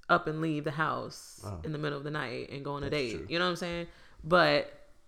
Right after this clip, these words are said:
Speaker 1: that kind of stuff, I guess, like, for me, the good outweighs the bad, if you wanna call that a bad thing, you know? Like, it doesn't, it's not something that I miss so desperately.
Speaker 2: Well, we have date night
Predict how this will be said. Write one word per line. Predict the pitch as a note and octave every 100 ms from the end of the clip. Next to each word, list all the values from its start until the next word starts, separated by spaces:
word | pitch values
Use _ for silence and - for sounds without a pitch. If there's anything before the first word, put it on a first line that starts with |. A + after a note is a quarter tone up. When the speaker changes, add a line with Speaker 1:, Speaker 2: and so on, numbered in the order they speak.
| - -
Speaker 1:
that | G2 E3 G3
kind | G#3+ G3+
of | E3+
stuff, | - D#3+ E3
I | D#3+
guess, | E3+ D#3+
like, | D#3+ D3+ C#3+ -
for | - D#3
me, | D#3+ F#3
the | D3+
good | C#3+ E3+ F#3
outweighs | D3 C3+ C3+ C3+ C#3 C3+ - - D3
the | C#3
bad, | C3+ C3 B2+ C3 - - - -
if | D3 C#3+
you | D3
wanna | C#3+ C#3
call | - C3
that | C3 -
a | B2+
bad | B2 B2 -
thing, | B2+ G2+ -
you | D3+
know? | D#3+ E3 - - - - - - _
Like, | - D3 -
it | D#3
doesn't, | E3+ D#3 C#3+ - _ _ _ _ -
it's | E3+ E3
not | F3
something | G#3 F#3+ F3+ D#3
that | D3+
I | C#3+
miss | C#3 D3 D#3 D3+ D3 - - - -
so | - - - F3 E3 D3+ D3
desperately. | B2+ D#3+ D#3 - - D#3 - D3 C#3 C3 C3 -
Speaker 2:
Well, | D3+ D#3
we | B2+
have | A#2+ F2+
date | A2+
night | G#2+ A2 G2